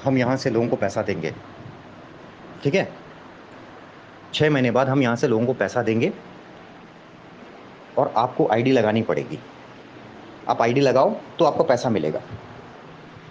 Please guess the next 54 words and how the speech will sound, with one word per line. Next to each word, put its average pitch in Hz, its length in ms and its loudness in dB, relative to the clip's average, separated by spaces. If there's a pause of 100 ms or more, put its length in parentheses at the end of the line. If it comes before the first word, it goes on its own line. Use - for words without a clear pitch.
(880)
और 147 100 4
अगर 147 160 4
ये 139 180 4
भी 196 100 6
बोला 170 200 6
जाता 151 240 4
है 156 160 4
कि 170 120 0
आप 151 240 4
आईडी 147 220 4
नहीं 139 220 4
भी 180 80 4
लगाओगे 156 360 4
तो 165 180 4
भी 185 100 6
आपको 156 200 2
पैसा 127 260 0
हम 123 80 0
छः 120 140 0
महीने 117 160 4
बाद 107 160 2
देंगे, 104 280 0 (680)
तो 165 80 6
एक 151 120 4
सही 160 320 4
इंसान, 180 300 4
एक 175 80 0
समझदार 156 400 2
इंसान 156 240 2
क्या 139 160 2
करेगा 131 220 2
बताऊँ 160 220 2
आपको? - 280 -4 (1300)
अगर 131 180 2
किसी - 180 0
के 139 60 4
दो 127 180 4
लाख, 131 240 4
पाँच 120 160 0
लाख, 123 140 2
पचास 117 280 2
लाख, 120 180 2
जितने 143 280 0
भी 190 60 6
लगे, 160 200 2
मैं 165 80 2
सभी 170 220 2
के 196 80 4
लिए 175 80 4
बोल 107 140 4
रहा 90 80 0
हूँ 82 80 -2
ये 78 60 -4
बात। 71 180 -4